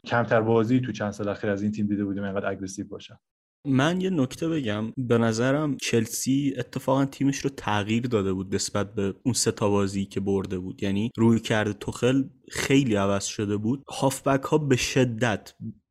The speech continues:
Speaker 2: به شدت نزدیک به دفاع بازی می‌کردن و خب توجیهی نداشت. این کار گزارشگر بازی هم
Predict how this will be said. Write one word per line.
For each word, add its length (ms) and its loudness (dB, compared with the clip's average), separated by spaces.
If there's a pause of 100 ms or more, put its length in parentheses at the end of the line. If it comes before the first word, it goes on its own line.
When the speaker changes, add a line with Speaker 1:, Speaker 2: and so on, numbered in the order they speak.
(340)
Speaker 2:
به 80 2
شدت 580 -2
نزدیک 420 0
به 80 -2
دفاع 320 2
بازی 260 2
می‌کردن 720 -2
و 40 -2
خب 220 0
توجیهی 380 4
نداشت. 380 2
این 80 -2
کار 200 0 (100)
گزارشگر 600 2
بازی 380 0
هم 200 -2